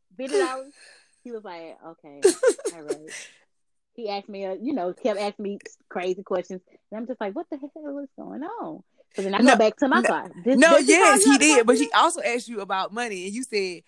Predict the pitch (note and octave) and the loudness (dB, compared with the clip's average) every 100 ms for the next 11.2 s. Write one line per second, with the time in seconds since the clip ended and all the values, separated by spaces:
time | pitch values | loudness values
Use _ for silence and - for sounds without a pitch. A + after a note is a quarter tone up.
0 | - - - B3+ A3+ G3 G3 B3+ A#3+ G3 | -20 -18 -12 -4 -4 -4 -6 -6 -6 -4
1 | G3 F#3+ F#3+ F3+ D#3+ B3+ D4 G#3+ E3+ D3+ | -4 -4 -10 -12 -10 -8 -6 -6 -6 -10
2 | E3 _ _ _ _ - G#3+ G#3+ G#3 G#3+ | -20 _ _ _ _ -8 -2 0 0 -4
3 | G#3+ B3 D#4 G#3+ F3+ A3 E3+ E3+ - A3 | -4 -2 0 -2 -6 -8 -8 -10 -10 -12
4 | G3 F3 D#3 _ _ C4 C#4+ F#4 A#4 F#4+ | -10 -12 -14 _ _ -6 -2 0 -2 -6
5 | G4 - A4+ G4 A4 C4 A3 F#3 A#3 - | -6 0 2 2 0 -4 -2 -2 -2 -6
6 | - D#3+ D3+ - C4+ C#4+ G#3+ F3 F3+ F3 | -8 -16 -16 -2 -2 -2 -6 -6 -6 -10
7 | - F3 G3+ _ _ - A3+ G3+ E3+ D#3+ | -8 -10 -10 _ _ -10 -8 -8 -10 -12
8 | - _ _ _ _ _ - B3+ A3+ G3+ | -20 _ _ _ _ _ -8 -2 -2 -2
9 | A#3 G3 E3 - - - _ _ _ _ | -6 -8 -8 -10 -18 -18 _ _ _ _
10 | _ _ _ _ _ E3 G#3 G#3+ F#3+ F3 | _ _ _ _ _ 0 4 4 4 -2
11 | G#3+ A#3 | -4 -6